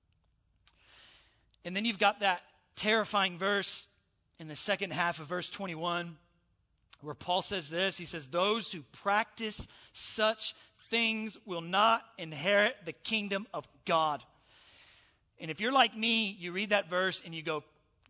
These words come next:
"Dang it." <laughs> 'Cause I struggle with anger from time to time. I get jealous. I struggle with impure thoughts. Like,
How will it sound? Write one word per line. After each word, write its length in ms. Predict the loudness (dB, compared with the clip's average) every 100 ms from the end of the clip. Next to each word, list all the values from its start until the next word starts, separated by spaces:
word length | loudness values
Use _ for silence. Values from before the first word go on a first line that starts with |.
| -4
"Dang 280 | 0 0 -2
it." 100 | -8 -8 -6 -6 -6 -6 -12
<laughs> 580 | _ -20 -20 -20 -12 -4
'Cause 140 | 0
I 100 | 0
struggle 360 | 0 -2 -2 -2
with 100 | -2
anger 420 | 0 2 2 2
from 160 | -2
time 240 | 0 0 0
to 80 | -2
time. 480 | 2 4 4 0 -12 _ -20 -16 -4
I 80 | -4
get 300 | -4 -8 -6
jealous. 560 | 0 4 4 4 0 -2
I 100 | -4
struggle 360 | -4 -4 -4 -6
with 140 | -8
impure 460 | -10 -10 -6 -6 -6
thoughts. 460 | 0 4 4 4
Like, 100 | -2